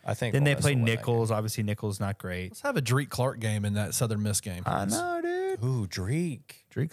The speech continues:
Speaker 2: at Southern Miss, dude.
Speaker 1: D R I Q go off.
Speaker 3: Let's go D R I Q.
Speaker 2: <laughs> D R I Q.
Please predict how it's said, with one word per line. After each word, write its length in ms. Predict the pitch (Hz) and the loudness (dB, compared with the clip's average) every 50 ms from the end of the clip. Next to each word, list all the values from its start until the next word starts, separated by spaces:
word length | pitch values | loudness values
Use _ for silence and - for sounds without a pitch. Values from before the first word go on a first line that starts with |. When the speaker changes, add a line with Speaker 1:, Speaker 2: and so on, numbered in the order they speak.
| - | -4
Speaker 2:
at 80 | - 170 | -6 -2
Southern 220 | - - - 170 | 0 0 0 2
Miss, 80 | - 101 | 2 2
dude. 0 | |
Speaker 1:
D 40 | 110 | 4
R 160 | 120 123 123 | 4 4 4
I 100 | 123 127 | 2 2
Q 220 | 139 147 135 135 | 0 0 -2 -2
go 200 | 120 117 110 104 | 0 0 0 2
off. 400 | 104 107 117 123 127 107 98 - - | 2 2 2 2 0 -2 -4 -6 -6
Speaker 3:
Let's 160 | - 147 - | -6 -4 0
go 140 | - 214 180 | 2 2 2
D 160 | 147 139 151 | 4 4 4
R 160 | 156 147 143 | 4 4 4
I 80 | 143 135 | 2 2
Q. 300 | 127 - 151 147 160 180 | 0 0 2 2 2 2
Speaker 2:
<laughs> 0 | |
D 60 | 190 - - _ - | 0 -4 -6 _ -6
R 100 | 135 - - | -6 -4 -4
I 120 | - - - - _ | -6 -8 -8 -8 _
Q. 240 | - - - - | -18 -16 -12 -12